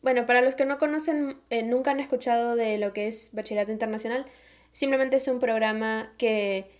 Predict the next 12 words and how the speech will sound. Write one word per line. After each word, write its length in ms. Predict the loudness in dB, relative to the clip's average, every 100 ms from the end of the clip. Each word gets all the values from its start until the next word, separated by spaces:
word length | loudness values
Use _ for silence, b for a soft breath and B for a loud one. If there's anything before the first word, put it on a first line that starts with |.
| b 0
entre 280 | 2 2
comillas, 560 | 2 2 4 4 4 4
te 100 | 0
facilita 640 | 2 0 -2 -2 -4 -2 -2
un 100 | -2
poco 220 | -4 -4
más 460 | -4 -4 -4 -6 -4
el 160 | -2 -2
ingreso 540 | -2 -2 -2 -2 -4
a 20 | -6
universidades 420 | -6 -6 -6 -6
en, 100 | -10